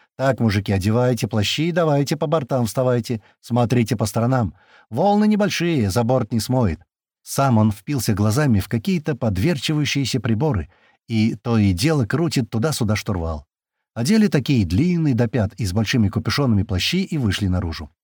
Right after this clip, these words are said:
С нами ещё мужики. Тут качает поменьше, холодно, дождь тут же намочил лица,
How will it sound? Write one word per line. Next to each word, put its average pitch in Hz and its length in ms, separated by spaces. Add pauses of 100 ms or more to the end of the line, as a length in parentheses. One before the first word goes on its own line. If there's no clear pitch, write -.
(300)
С - 120
нами 107 280
ещё 98 220
мужики. 92 440 (360)
Тут 190 160
качает 165 340
поменьше, 151 540
холодно, 110 640
дождь 107 480
тут 175 140
же 147 80
намочил 117 400
лица, 147 360